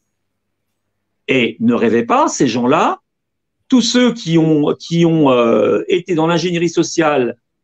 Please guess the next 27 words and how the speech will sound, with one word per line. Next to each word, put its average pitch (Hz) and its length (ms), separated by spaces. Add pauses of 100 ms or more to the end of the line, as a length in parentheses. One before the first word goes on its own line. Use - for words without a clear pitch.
(200)
et 170 140
qui 160 240
ont 151 140
été 156 640 (120)
dans, 110 320 (320)
dans 107 200
l'épuration, 156 760
hein, 214 100
puisque - 240
le, 127 180 (300)
le, 113 800 (160)
derrière 180 520
le, 135 200
l'épuration 151 640
dans 143 80
le 135 60
monde 131 160
agricole, 135 540
c'est - 120
parce - 140
que 151 80
le, 185 420
le 208 100
modèle 240 260
le 330 120
plus 247 240
abouti 233 500